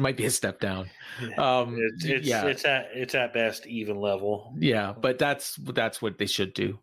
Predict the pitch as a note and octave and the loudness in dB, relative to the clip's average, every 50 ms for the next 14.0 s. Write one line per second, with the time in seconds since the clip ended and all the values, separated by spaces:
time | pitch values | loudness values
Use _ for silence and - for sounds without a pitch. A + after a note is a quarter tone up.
0 | - - A2 G#2+ G#2+ G#2 G2+ G2+ G#2+ G#2+ G#2+ G#2 A#2 A2+ - - A2+ G#2 - B2 | -4 -4 -2 -2 -2 -2 -2 0 0 2 2 2 2 0 0 0 0 0 2 0
1 | G#2+ F#2 G2+ G2 - A2 G2 F#2+ - A#2 A2 G#2 G2+ G#2 - A2+ G#2+ G#2 G#2+ G2+ | 0 0 -2 -2 0 0 0 0 0 0 0 0 0 0 0 0 -2 0 0 -4
2 | G2 - - - - A2 A#2 A#2 A#2 A2 A#2 A2+ A2 A2 G#2 A2+ G#2 G#2 G2+ G#2 | -4 -4 -6 -4 0 0 2 4 4 6 6 4 4 2 2 2 2 4 4 4
3 | G#2 G2+ - G2+ G2+ F#2+ - A2 A#2 G#2 G#2 G#2 G#2+ - A#2 - - B2 A#2 A2+ | 2 2 2 0 0 -2 -2 -2 0 0 0 0 0 0 -2 0 0 -2 -2 -2
4 | - A#2 G#2+ G2+ G2 - A2 G#2 - G#2+ G2 F#2+ G2+ G2 G2+ G2 G#2 G2+ F#2+ F#2+ | -4 -2 -2 -2 -2 -2 -2 -2 -2 -2 -2 0 0 2 2 2 2 0 2 0
5 | G2+ F#2 - - - G#2+ G2 F#2+ F#2 G2 G2 F2+ - - A2 G#2+ G#2 G2+ - - | -2 -2 -2 -2 0 2 2 2 0 0 -2 -2 0 -2 -2 -2 -2 -4 -6 -6
6 | - - - - - - - G#2+ G#2 - G#2+ - G2 G2+ G2+ G2 G2 G#2 G2 F#2+ | -6 -8 -12 -20 -8 -2 -2 -2 0 0 -2 -2 0 0 0 2 2 2 0 2
7 | - G#2 G2 F#2+ F#2 D2+ F2 G2+ G2 - _ _ - - - - - - - - | 0 0 0 0 0 0 0 -2 -4 -6 _ _ -12 -12 -10 -10 -8 -8 -6 -4
8 | A#2 G#2+ G2+ - - - C3 B2+ B2+ B2+ B2 A#2+ A#2 C3 - _ _ - - F#3 | -4 -4 -4 -2 0 0 2 4 4 2 2 0 -4 -6 -10 _ _ 0 4 4
9 | A#3 B3+ - - C#3 B2 C3+ C#3+ E3 E3+ E3+ - - F3+ E3+ D#3 C3+ C3 D#3 - | 6 4 4 2 2 2 4 4 2 0 0 0 2 4 4 6 6 4 2 0
10 | - - - E3 D3+ C3+ C3+ - B2+ - - - E3+ E3 D3+ A#2 A#2+ D3 E3+ C#3+ | -2 -6 -2 -2 2 2 2 2 0 -2 -2 0 2 4 4 6 6 6 6 6
11 | B2 E3+ - - - - _ _ - A2+ A2+ A2+ A#2 A2+ A2+ A2 A2 A2 G#2+ G#2 | 4 2 0 -6 -14 -14 _ _ -2 2 2 4 4 4 4 4 2 0 -2 0
12 | - A2+ A2+ A#2+ A#2 - C3 A#2 A2 A2+ A2 A2 A#2 B2 A#2+ - - A#2+ B2+ C#3 | 0 2 2 4 4 4 2 2 2 2 2 2 2 2 2 0 0 0 0 0
13 | C#3 - - - - - B2 A#2+ B2 B2+ B2+ B2+ C3 C#3 D#3 D3+ - - - | -2 -6 -12 -12 -8 -4 -2 0 0 0 0 0 0 0 0 -2 -4 -12 -14